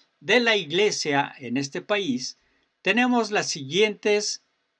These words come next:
peticiones. Ora para que los cristianos musulmanes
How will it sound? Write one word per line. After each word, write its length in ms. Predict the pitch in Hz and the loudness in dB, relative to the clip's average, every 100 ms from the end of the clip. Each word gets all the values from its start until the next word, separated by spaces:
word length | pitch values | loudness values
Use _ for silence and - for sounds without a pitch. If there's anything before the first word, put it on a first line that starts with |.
| _ _ _ _ _ - - - | _ _ _ _ _ -20 -20 -4
peticiones. 920 | 147 139 135 135 117 92 - - - _ _ _ _ _ _ _ _ _ | -4 -2 -4 -2 -4 -6 -10 -12 -12 _ _ _ _ _ _ _ _ _
Ora 560 | 254 277 185 165 170 - _ | 4 6 6 4 2 -14 _
para 300 | - 147 151 | -2 2 0
que 120 | 143 151 | 0 -2
los 260 | 147 139 | -2 -4
cristianos 880 | - 127 123 - 196 214 226 151 139 | -6 -4 -4 -2 2 2 2 -4 -4
musulmanes 960 | 151 269 269 269 226 175 160 196 220 | 2 2 2 -2 2 2 2 -2 -6